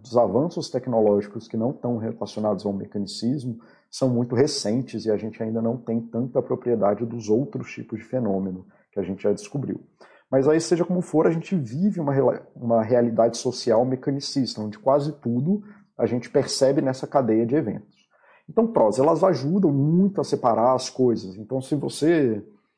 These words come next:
se você tem uma falta de luz, você não quer entender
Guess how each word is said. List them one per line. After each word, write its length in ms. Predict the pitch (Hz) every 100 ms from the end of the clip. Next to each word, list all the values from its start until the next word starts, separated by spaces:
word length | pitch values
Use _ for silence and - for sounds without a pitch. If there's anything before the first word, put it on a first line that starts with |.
| _ _ _ _ -
se 100 | 117
você 300 | 120 - 143
tem 180 | 156
uma 140 | 156 147
falta 420 | - 131 135 135
de 120 | 110
luz, 320 | 120 147 180
você 100 | -
não 120 | 147 180
quer 200 | - 165
entender 1040 | 180 175 170 117 120 147 147 139 120 110